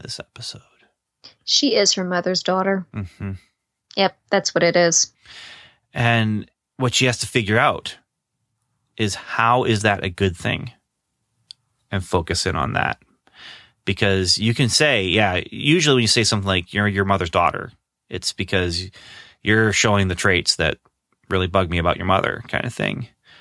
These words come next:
Speaker 1: But it's not a bad thing necessarily, as long as you're able to focus and channel whatever it is that you've got that's, that strength.
Speaker 2: Mm.
Speaker 1: Focus and channel it into the good.
Speaker 2: Like using that staff.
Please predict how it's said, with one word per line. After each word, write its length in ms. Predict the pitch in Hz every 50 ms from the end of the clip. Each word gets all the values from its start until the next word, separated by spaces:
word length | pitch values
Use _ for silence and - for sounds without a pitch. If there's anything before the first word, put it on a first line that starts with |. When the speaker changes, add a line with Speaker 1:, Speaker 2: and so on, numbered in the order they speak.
| - - _ _ _ _ _ _ _ _ _ _ _
Speaker 1:
But 520 | - - - - - - - - - - - - _ _ _ _ _ _ _ _ _ _ _ _ _ _ _ _ _ _ _ _
it's 160 | - - -
not 100 | 190 220
a 40 | 220
bad 340 | - - 139 175 208 196 -
thing 240 | - 196 233 202
necessarily, 760 | 135 98 90 - - - - - - - - - - 117 - _ _ _ _ _ _
as 140 | - 110 110
long 180 | 117 139 165 190
as 60 | 185
you're 80 | 160 135
able 180 | 123 117 107
to 60 | 95 -
focus 440 | - 127 131 143 - 170 - -
and 120 | 120 110 104
channel 800 | - - - - - - 196 202 175 117 87 82 80 - - _ _ _ _ _ _ _ _ _ _ _ _ - _
whatever 380 | - 120 120 143 165 170 170 143
it 80 | 117
is 300 | 113 110 104 107 113 -
that 80 | 104 104
you've 160 | 110 98 -
got 260 | - 117 151 156 -
that's, 380 | - 85 - - - - - -
that 180 | - 101 - -
strength. 680 | - - - - 117 156 165 - - - - - - - _ _ _ _ _ _ _ _ _ _ _ _ _
Speaker 2:
Mm. 140 | 247 226 214
Speaker 1:
Focus 460 | 175 - - 131 143 143 - 147 -
and 100 | 160 143
channel 320 | - - 98 101 107 123
it 80 | 143 -
into 320 | - 98 101 101 - 135 135
the 160 | 139 135 147
good. 460 | 131 120 131 147 175 160 104 - - - _ _ _ _ _ _ _ _ _ _ _ _ _ _ _ _ _ _ _ _ _ - - _ _ _
Speaker 2:
Like 240 | - 190 175 - -
using 280 | 196 208 190 185 214 208
that 220 | 202 202 190 -
staff. 440 | - - - 170 165 156 156 160 -